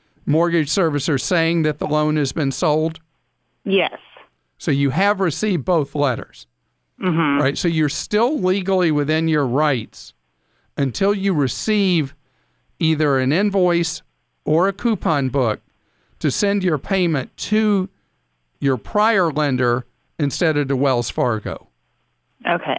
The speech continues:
Speaker 1: The problem, if you send to Wells Fargo and there's no accompanying processing information,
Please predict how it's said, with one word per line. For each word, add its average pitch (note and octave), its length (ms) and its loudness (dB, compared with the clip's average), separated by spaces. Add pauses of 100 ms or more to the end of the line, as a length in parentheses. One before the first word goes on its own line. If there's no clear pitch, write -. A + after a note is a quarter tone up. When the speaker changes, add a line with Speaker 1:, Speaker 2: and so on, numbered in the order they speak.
(140)
Speaker 1:
The A#2+ 60 -2
problem, A#3 540 0
if D#3 180 -2
you G#3 180 2
send G3 380 -2
to F3 80 0
Wells D3+ 320 2
Fargo D3+ 680 0 (600)
and D3+ 160 2
there's C#3+ 260 0
no F3 260 2
accompanying D#3 920 -2 (300)
processing F#3+ 600 0
information, A#2+ 800 -2